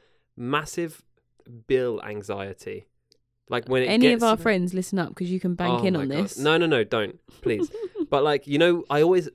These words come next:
Speaker 1: the thing is, around my friends, I'm most comfortable. Remember when we went for that Indian with, like, the six, the twelve,
Speaker 2: You just
Speaker 1: like,
Speaker 2: enjoy
Speaker 1: whatever?
Speaker 2: calling people out.
Speaker 1: And I just straight up call people out 'cause it's so awkward when it gets to the bill. Like, do we split it between
Speaker 2: Do we
Speaker 1: us?
Speaker 2: tip?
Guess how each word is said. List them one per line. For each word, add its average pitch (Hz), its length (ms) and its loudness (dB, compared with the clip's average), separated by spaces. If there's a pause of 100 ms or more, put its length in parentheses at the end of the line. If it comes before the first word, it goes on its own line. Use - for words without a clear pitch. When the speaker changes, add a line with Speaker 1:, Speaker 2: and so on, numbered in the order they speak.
(280)
Speaker 1:
the 160 100 -16
thing 208 180 2
is, 127 160 -2
around 156 480 -2
my 147 120 -2
friends, 107 400 -6
I'm 101 160 -8
most 95 240 -4
comfortable. - 400 -14
Remember 123 240 -4
when 131 80 -2
we 131 80 -2
went 127 160 -6
for - 60 -14
that 123 140 -6
Indian 95 360 -10
with, 98 180 -20
like, 98 220 -16
the 104 100 -8
six, - 600 -16 (120)
the 113 80 -10
twelve, - 320 -8
Speaker 2:
You 254 80 -6
just 247 200 -6
Speaker 1:
like, 175 80 -2
Speaker 2:
enjoy 160 260 -2
Speaker 1:
whatever? 165 120 -12
Speaker 2:
calling 160 260 -2
people 165 280 -6
out. 156 220 -6
Speaker 1:
And 127 100 0
I 139 120 4
just 123 200 -2
straight 120 180 2
up 104 200 -2
call 110 160 -4
people 98 240 -2
out 95 140 -6
'cause 123 120 -8
it's 127 140 -2
so 139 380 2
awkward 101 420 2
when 101 140 -10
it 98 60 -12
gets 101 200 -12
to - 60 -12
the 107 100 -2
bill. 104 220 -2
Like, 101 240 -10
do 101 80 -12
we 98 120 -12
split - 440 -4
it 151 180 2
between 160 400 -2
Speaker 2:
Do 151 60 4
we 156 60 4
Speaker 1:
us? 151 100 2
Speaker 2:
tip? 196 320 -2